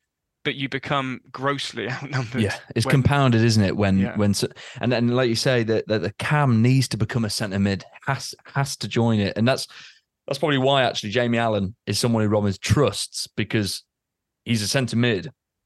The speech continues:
Speaker 2: and actually when he came on eventually,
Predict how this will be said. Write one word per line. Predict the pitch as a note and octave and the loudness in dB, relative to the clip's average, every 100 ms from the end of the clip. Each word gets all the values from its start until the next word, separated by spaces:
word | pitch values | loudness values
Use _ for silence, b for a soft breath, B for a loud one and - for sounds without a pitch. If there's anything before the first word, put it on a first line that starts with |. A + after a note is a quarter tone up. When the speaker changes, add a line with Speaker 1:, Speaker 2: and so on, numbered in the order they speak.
| _ - _ - - | _ -20 _ -16 -2
Speaker 2:
and | A#2 | 0
actually | A2+ G2+ A2 G#2+ | 0 -2 -2 0
when | A#2 | 2
he | C3 | 2
came | C#3 B2+ A#2+ | 2 2 2
on | C#3 B2+ G2 | 2 2 0
eventually, | F#2 A#2 C#3+ - - F#2+ F2 A#2+ | 0 0 0 0 -2 -2 -2 -6